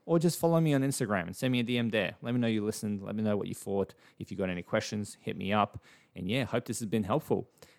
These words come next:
Now, of course, if you want help personally, okay, for me to personally help you with your nutrition to build more muscle and get, like, a,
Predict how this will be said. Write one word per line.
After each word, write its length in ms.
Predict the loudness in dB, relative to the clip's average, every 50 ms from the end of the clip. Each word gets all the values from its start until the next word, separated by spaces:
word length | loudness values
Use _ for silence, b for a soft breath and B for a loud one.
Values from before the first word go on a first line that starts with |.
| B
Now, 140 | 0 0 0
of 120 | 0 0 0
course, 260 | 0 0 0 0 -2
if 120 | -2 -2
you 100 | 0 0
want 160 | 2 0 -2
help 320 | -2 -2 -2 -2 -2 -4 _ _ _ _ _ _ _ _ _
personally, 460 | -2 -2 0 0 0 0 -2 -2 -4 -6 _ _ _ _ _
okay, 180 | -2 -2 -2
for 120 | -2 0 0
me 140 | 2 2
to 80 | 2 2
personally 420 | 2 4 4 4 4 2 2 0
help 240 | 2 4 2 4 4
you 60 | 4
with 120 | 4 4 4
your 100 | 2 0
nutrition 380 | 0 -2 -4 -6 -8 -8 -6 -6
to 100 | -4 -2
build 200 | 0 0 0 2
more 140 | 0 -2 -2
muscle 480 | -2 -2 -2 -2 -4 -4 -6 -6 B B B B -12
and 160 | -10 -10 -2
get, 300 | 0 2 0 0 0 -4
like, 180 | -8 -8 -6 -8
a, 140 | -8 -10